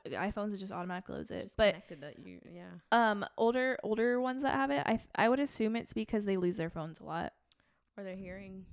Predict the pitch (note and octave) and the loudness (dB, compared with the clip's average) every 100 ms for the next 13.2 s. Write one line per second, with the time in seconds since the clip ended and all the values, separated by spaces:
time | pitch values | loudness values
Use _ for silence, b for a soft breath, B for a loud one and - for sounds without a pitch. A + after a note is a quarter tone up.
0 | - C#4 C4 C4 F#3+ G3 F#3 D#3 - - | -12 -4 -2 0 0 -2 -6 -8 -6 -2
1 | G3+ D3+ C#3 B2 C3+ A#2+ - - - G3+ | 0 -2 -4 -6 -6 -8 -12 -16 -8 -4
2 | G#3+ A3+ B3 B3 C4+ C4+ D4 C4 C4+ C4+ | -2 -2 -4 -4 -4 -4 -4 -4 -4 -4
3 | D4+ F#3+ F3 G3+ - - - F3 F3 F3+ | -6 -8 -10 -12 -14 -14 -12 -12 -10 -12
4 | - F#3+ F#3 - _ b b b b _ | -12 -12 -16 -20 _ b b b b _
5 | _ - G3+ A#3 _ _ _ F3 D#3 D#3+ | _ -16 -14 -16 _ _ _ -12 -10 -8
6 | G3+ G#3 G#3+ G#3 G#3 - - _ _ b | -8 -8 -10 -12 -14 -16 -20 _ _ b
7 | b b b b b b _ F3+ G3 C4 | b b b b b b _ -12 -12 -10
8 | D#4 D4+ C4+ G#3+ - - - - _ E3 | -12 -12 -12 -14 -16 -16 -16 -18 _ -16
9 | F#3+ F#3+ C3+ D#3+ G3 G#3 B B B B | -12 -10 -10 -8 -8 -8 B B B B
10 | B B - G#3 G#3 G3+ G#3 G#3 G#3 - | B B -4 -2 0 0 -2 -4 -8 -6
11 | F#3+ F#3 F#3+ - F3+ F#3 A3 G#3 D#3 C#3 | -4 -2 -4 -8 -10 -10 -8 -8 -8 -10
12 | - G#3 F#3 F#3 A3+ A3+ G3 F#3 F#3+ F#3 | -12 -8 -4 -2 -2 -4 -2 0 0 -2
13 | F#3 E3+ | -6 -8